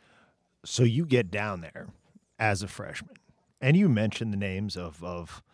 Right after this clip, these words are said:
uh, Luke Recker, A J Guyton, uh, Dennis Michael Lewis. Uh, but also in your class, you've got Kirk Haston, uh, Jared Odell, and that, that Antoine Randall L guy who is super athletic. Um,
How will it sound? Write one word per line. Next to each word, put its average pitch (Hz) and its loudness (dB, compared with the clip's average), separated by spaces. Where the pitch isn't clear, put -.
uh, 90 -4
Luke 90 -4
Recker, 95 -4
A 95 2
J 98 -2
Guyton, 92 -4
uh, 85 -6
Dennis 92 -2
Michael 92 0
Lewis. 95 -2
Uh, 123 6
but 147 6
also 139 10
in 135 8
your 123 6
class, 117 4
you've 113 0
got 90 -4
Kirk - -14
Haston, 165 4
uh, 87 -10
Jared 165 -2
Odell, 170 12
and 98 -2
that, 110 0
that 113 0
Antoine 135 4
Randall 127 8
L 139 12
guy 92 2
who 117 -4
is 101 -4
super 117 0
athletic. 98 0
Um, 139 10